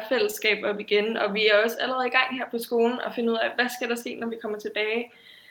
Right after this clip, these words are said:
af sociale aktiviteter, fordi det kan vi simpelthen ikke vente på.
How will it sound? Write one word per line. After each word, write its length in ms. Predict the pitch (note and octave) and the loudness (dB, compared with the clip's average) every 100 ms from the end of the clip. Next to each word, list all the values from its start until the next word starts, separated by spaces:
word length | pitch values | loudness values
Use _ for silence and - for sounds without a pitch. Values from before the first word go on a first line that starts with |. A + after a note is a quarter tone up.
| _ | _
af 80 | A#3 | -6
sociale 400 | A#3+ A#3 B3 - | -4 0 2 2
aktiviteter, 640 | A3 - A3+ A3 B3 A3+ A#3 | 0 -2 -6 -2 -2 -2 -4
fordi 240 | A#3 G#3+ A3+ | -6 -4 -4
det 100 | A#3 | -4
kan 100 | A3+ | -4
vi 100 | A#3 | -4
simpelthen 440 | A#3 - B3+ A#3+ | -4 -6 -4 -2
ikke 160 | A#3+ A#3 | -2 0
vente 280 | A#3+ C4+ | 0 0
på. 220 | C#4+ A#3+ | -4 -6